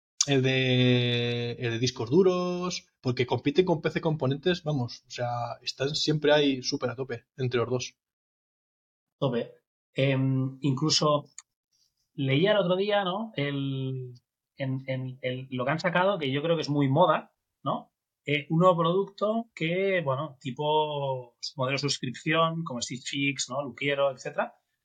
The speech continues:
Speaker 2: Eh, te llega una casa, acá, acá, de una, una casa a casa,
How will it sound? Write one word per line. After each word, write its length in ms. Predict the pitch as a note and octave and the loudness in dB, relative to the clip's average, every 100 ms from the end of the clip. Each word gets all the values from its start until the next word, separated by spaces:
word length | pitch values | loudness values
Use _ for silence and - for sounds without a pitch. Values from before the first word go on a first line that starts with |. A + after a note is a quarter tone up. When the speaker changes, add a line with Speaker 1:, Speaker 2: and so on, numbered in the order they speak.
| _ - | _ -6
Speaker 2:
Eh, 480 | C3+ B2+ B2+ B2 A#2+ | -4 -2 -4 -6 -4
te 80 | B2 | 0
llega 160 | C#3 | 2
una 160 | D3 C#3+ | 2 4
casa, 360 | E3 - G3+ F#3+ | 4 4 2 2
acá, 280 | E3+ F3+ C#3+ | 2 2 0
acá, 300 | C#3+ E3 C#3 | -4 -6 -8
de 120 | C3 | -6
una, 280 | C#3+ C#3+ - - | -4 -4 -6 -12
una 220 | C#3 C3 | -12 -12
casa 220 | - - | -14 -8
a 20 | |
casa, 400 | C3 F3 G3 A3+ | 0 2 2 0